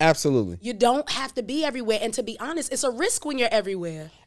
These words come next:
Speaker 1: Absolutely.
Speaker 2: 'Cause now, what if you don't know what this event for real, for real is about? And, uh, you know what? Shout out to, shout out to her. I absolutely adore her. She's
Speaker 1: Yeah.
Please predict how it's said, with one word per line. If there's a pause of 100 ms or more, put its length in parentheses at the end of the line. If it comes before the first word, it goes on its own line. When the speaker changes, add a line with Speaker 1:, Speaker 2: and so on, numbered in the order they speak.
(100)
Speaker 1:
Absolutely.
Speaker 2:
'Cause
now,
what
if
you
don't
know
what
this
event
for
real,
for
real
is
about?
And,
uh,
you
know
what?
Shout
out
to,
shout
out
to
her.
I
absolutely
adore
her.
She's
Speaker 1:
Yeah.